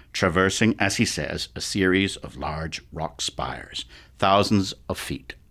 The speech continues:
above the clouds. And then they, too, had to realize that they were facing a literal point of no return. And so they likewise stopped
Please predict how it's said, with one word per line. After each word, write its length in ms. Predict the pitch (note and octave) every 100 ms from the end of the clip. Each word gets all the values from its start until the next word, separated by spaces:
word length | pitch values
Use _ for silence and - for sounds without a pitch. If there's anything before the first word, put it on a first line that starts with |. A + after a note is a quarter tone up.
| -
above 380 | D#2 D2 D2 -
the 60 | E2+
clouds. 520 | - C2+ A#1+ - - _ _ _ _ - -
And 140 | D#2+
then 360 | D#2+ C2 F#2+ B2+ - - -
they, 260 | E2+ G2+ A#2
too, 360 | B2 C3+ - - -
had 160 | - F2 -
to 80 |
realize 500 | A2 G2+ D2+ C2 D#2 - - -
that 240 | G#2 -
they 140 | G2+ G2
were 180 | G2
facing 560 | F#2+ - G2+ G2+ A2+ G#2
a 80 | E2+
literal 500 | E2+ F#2 - F#2 G2 -
point 360 | - F2+ F2 - -
of 160 | - -
no 140 | E2
return. 480 | D#2 - - C#3 - - - - - -
And 160 | E2 D2+
so 120 | F#2
they 140 | E2+ E2+
likewise 600 | E2+ E2+ C#2+ C2 D2+ - - -
stopped 560 | - - - - -